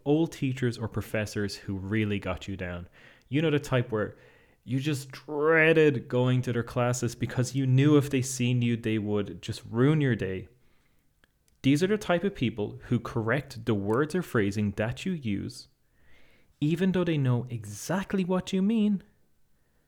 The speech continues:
Oh man, it's so annoying. I, I've been to interviews before and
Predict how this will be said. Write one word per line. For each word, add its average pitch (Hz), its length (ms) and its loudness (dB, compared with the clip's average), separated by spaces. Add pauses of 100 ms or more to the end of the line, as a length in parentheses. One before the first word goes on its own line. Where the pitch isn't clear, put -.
(600)
Oh - 260 -6
man, - 240 -12
it's - 120 -10
so 135 260 0
annoying. 101 400 0 (720)
I, - 180 -4
I've 143 160 -2
been 165 160 2
to 139 100 -2
interviews 113 400 -2
before 107 440 -4
and 110 340 -8